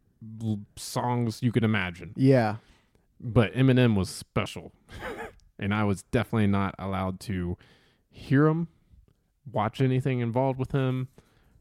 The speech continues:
Speaker 1: or even associate with those that listened to him.
Speaker 2: It's funny you should say that, because my,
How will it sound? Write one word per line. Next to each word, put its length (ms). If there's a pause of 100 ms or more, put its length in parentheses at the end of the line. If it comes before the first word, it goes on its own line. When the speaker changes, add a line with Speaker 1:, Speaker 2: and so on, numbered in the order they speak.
Speaker 1:
or 220
even 240
associate 440
with 140
those 300
that 140
listened 320
to 140
him. 240
Speaker 2:
It's 200
funny 320
you 120
should 220
say 200
that, 240 (520)
because 340
my, 520